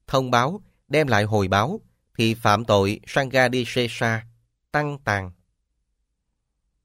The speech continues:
Người mẹ của người đàn ông phái vị tỳ khưu đi nói rằng, "Thưa ngài, hãy đi đến người nữ bị quy định hình phạt và người nữ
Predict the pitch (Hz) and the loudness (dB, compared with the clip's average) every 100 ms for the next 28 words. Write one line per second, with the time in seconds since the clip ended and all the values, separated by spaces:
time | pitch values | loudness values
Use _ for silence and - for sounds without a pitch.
0 | _ - 123 120 113 110 120 120 120 185 | _ -4 0 2 2 2 2 2 0 4
1 | 117 110 107 107 131 139 131 117 - 143 | 2 2 0 0 0 -2 -4 -14 -2 0
2 | 196 117 104 107 107 101 131 135 123 127 | 2 2 0 2 0 0 -2 0 0 0
3 | 127 120 170 185 104 92 - _ _ _ | 0 -4 -6 -4 -4 -4 -10 _ _ _
4 | _ _ _ _ _ _ - 160 151 110 | _ _ _ _ _ _ 0 0 2 2
5 | 101 90 - _ - 107 156 147 139 160 | 2 0 -6 _ -2 0 2 2 2 2
6 | 120 107 98 98 196 98 101 107 151 147 | 2 2 2 0 0 0 0 0 0 2
7 | 101 104 107 98 - 98 95 - _ _ | 0 0 -4 -4 0 0 0 -6 _ _
8 | 104 113 110 110 104 104 113 | 2 2 4 0 2 2 2